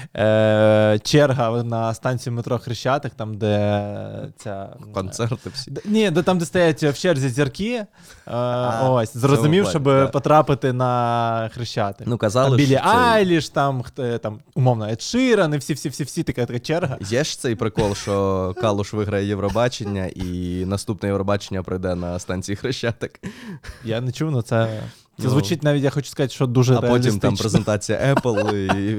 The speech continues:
Speaker 2: і все-все-все
Speaker 1: А це
Speaker 2: там
Speaker 1: ж,
Speaker 2: просто.
Speaker 1: е, це я в Тіктокі вже бачу
Speaker 2: Го-,
Speaker 1: цю історію.
Speaker 2: головний
Speaker 1: Коли
Speaker 2: с-,
Speaker 1: їдеш в метро, і там, типу, ти приїжджаєш, там концерт один, другий, третій, там презентація Apple.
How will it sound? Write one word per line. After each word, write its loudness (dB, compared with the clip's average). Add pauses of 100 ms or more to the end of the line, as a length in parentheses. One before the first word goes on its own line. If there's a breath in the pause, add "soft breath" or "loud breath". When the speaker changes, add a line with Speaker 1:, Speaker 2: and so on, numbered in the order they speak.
Speaker 2:
і -4 (180)
все-все-все -2
Speaker 1:
А -2
це -6
Speaker 2:
там 0
Speaker 1:
ж, -4
Speaker 2:
просто. 0
Speaker 1:
е, 0
це 2
я 4
в -8
Тіктокі -2
вже -4
бачу -4
Speaker 2:
Го-, -4
Speaker 1:
цю 0
історію. -2
Speaker 2:
головний 2
Speaker 1:
Коли 6
Speaker 2:
с-, 2
Speaker 1:
їдеш 0
в -6
метро, 0
і -2
там, -2
типу, -6
ти 2
приїжджаєш, 2
там -10
концерт 0
один, -2
другий, 0
третій, 0
там 0
презентація -2
Apple. -14